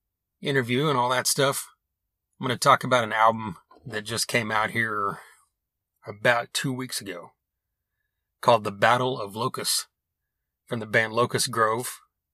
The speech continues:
It's a band that's based out of Oklahoma. And no, they're not from Locust Grove. If you're from this area, you know that that's a town in Oklahoma. They're actually from the Oklahoma City area. I know a couple of the guys, I believe, are from Chickasha, Oklahoma, which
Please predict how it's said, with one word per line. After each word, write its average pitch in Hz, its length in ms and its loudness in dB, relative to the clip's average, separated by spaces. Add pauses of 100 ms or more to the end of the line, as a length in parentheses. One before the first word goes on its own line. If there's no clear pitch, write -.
(1120)
It's - 120 -4
a 127 60 -2
band 127 260 0
that's - 120 -2
based 127 300 2
out 123 100 4
of 117 80 2
Oklahoma. 123 540 0 (840)
And 104 100 -8
no, 147 160 2
they're 135 120 0
not 147 260 0
from 156 280 -2
Locust 120 360 -6
Grove. 110 300 -6
If 120 140 -6
you're 123 60 -6
from 131 220 0
this 117 160 -4
area, 123 260 4
you 117 140 -4
know 110 140 -2
that 104 120 -8
that's 110 220 -4
a - 60 -12
town 110 480 -4
in 101 340 -14 (1040)
Oklahoma. 120 420 0
They're 120 140 4
actually 120 260 6
from 147 200 2
the 127 80 0
Oklahoma 120 280 -2
City 135 280 2
area. 131 420 0 (360)
I - 80 -16
know 120 300 -6
a 104 100 -4
couple 131 320 -2
of 113 80 -4
the 120 60 -2
guys, 117 220 0
I - 20 -4
believe, 110 220 -4
are 107 60 -8
from 104 200 -10
Chickasha, - 500 -4
Oklahoma, 113 460 -6
which 110 400 -6